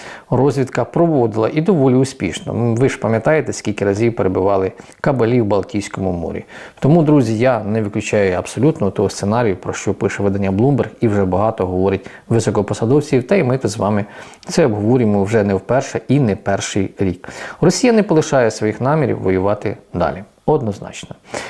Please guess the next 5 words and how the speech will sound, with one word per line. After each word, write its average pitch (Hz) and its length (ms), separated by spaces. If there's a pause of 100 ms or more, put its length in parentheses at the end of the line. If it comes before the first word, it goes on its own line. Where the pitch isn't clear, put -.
(100)
Але 196 220
поки 214 480
вона 131 380
не 143 320
закриє 135 720